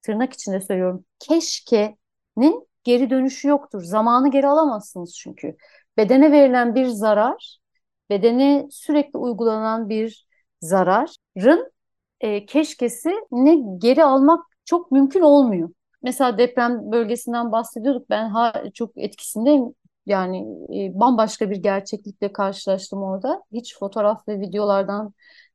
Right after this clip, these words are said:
gördüğüm gibi değil gerçeğiyle yüzleşmek. Ve şeyi düşünüyorum, orada çalışan öğretmenler, işçiler, e, asbest sorunu var mesela. Bu sorun biliniyor. Bilmem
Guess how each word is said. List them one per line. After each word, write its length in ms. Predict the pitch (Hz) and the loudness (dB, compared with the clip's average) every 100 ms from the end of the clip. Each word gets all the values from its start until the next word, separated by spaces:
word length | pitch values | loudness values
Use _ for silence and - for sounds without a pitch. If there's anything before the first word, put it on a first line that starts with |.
| _ | _
gördüğüm 580 | 202 190 190 214 233 214 - _ - 170 | -2 -2 -2 -4 -6 -6 -16 _ -20 -12
gibi 260 | 185 196 | -8 -4
değil 400 | 254 277 262 190 - _ | 4 4 4 0 -12 _
gerçeğiyle 520 | 196 202 202 208 196 | -2 -2 -4 -6 -4
yüzleşmek. 720 | 190 196 190 208 202 277 453 - _ _ _ _ _ _ - 185 - 202 208 | -6 -6 -6 -6 -4 -4 -6 -8 _ _ _ _ _ _ -14 -14 -14 -4 0
Ve 120 | 285 | 2
şeyi 300 | - 311 330 | 4 2 2
düşünüyorum, 480 | 320 - 330 233 190 | -4 2 2 2 0
orada 340 | 233 240 262 | 0 0 -2
çalışan 560 | 262 247 240 - 247 247 | -2 -4 -2 -2 -2 -4
öğretmenler, 920 | - 214 233 233 226 226 226 233 226 208 - | -4 -4 -4 -4 -6 -4 -4 -4 -6 -10 -14
işçiler, 880 | 214 - - 202 226 220 220 226 - - - _ _ - | -14 -14 -14 -2 2 4 2 -4 -14 -20 -20 _ _ -8
e, 320 | 202 190 190 - | -4 -2 -2 -4
asbest 500 | 196 - 285 294 - | -6 0 2 2 2
sorunu 280 | 254 247 233 | 2 2 0
var 180 | 196 180 | 0 -2
mesela. 640 | 180 185 180 247 302 320 - | -6 -4 -2 0 -2 -4 -10
Bu 80 | 262 | -6
sorun 380 | - 269 285 269 | 0 2 2 2
biliniyor. 580 | 277 269 277 202 254 - _ | 2 2 2 0 -6 -10 _
Bilmem 480 | 202 240 262 269 | -6 -2 0 0